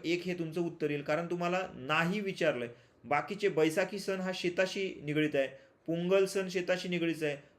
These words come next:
लोह-, लोहडी सण हा मातीशी निगडीत आहे,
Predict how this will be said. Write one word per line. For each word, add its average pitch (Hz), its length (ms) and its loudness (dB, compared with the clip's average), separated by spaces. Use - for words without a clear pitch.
लोह-, 156 480 4
लोहडी 170 380 4
सण 196 180 -2
हा 190 80 0
मातीशी 180 380 -2
निगडीत 160 340 0
आहे, 135 80 0